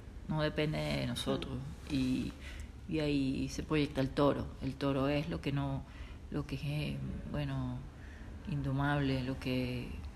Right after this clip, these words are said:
Speaker 1: los problemas que, que también una vez que agarras esa maleta y te vas, te sometes a una cantidad de, de, estás fuera de tu zona de confort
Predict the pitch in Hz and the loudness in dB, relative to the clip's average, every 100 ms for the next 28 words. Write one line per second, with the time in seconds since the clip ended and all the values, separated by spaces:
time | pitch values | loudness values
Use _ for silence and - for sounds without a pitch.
0 | - - - 143 - 143 135 139 - - | -10 -10 -6 -4 0 4 4 2 0 2
1 | 151 135 - 135 131 135 135 135 127 151 | 4 2 0 -2 0 0 0 -2 0 0
2 | 139 147 - 160 151 131 135 131 147 160 | 0 0 0 0 2 0 0 0 -2 -2
3 | 156 147 135 135 143 160 143 135 151 - | -2 0 0 0 -2 -2 0 2 0 -2
4 | - - - - - - 151 143 135 - | -8 -12 -12 -12 -12 -2 2 2 2 0
5 | 143 139 151 156 151 147 143 143 143 156 | 0 0 -2 0 0 2 0 0 0 0
6 | 147 143 135 131 135 147 135 - - - | 2 4 4 4 4 4 2 -2 -8 -8
7 | - - - - 143 147 139 135 131 131 | -10 -10 -10 -4 2 4 6 4 2 0
8 | 143 117 117 - - - - 135 - 175 | -2 -4 -4 -6 -8 -6 -2 -2 4 8
9 | 156 156 151 - 147 139 143 - 123 147 | 8 6 4 0 2 2 2 0 0 2
10 | 143 | 0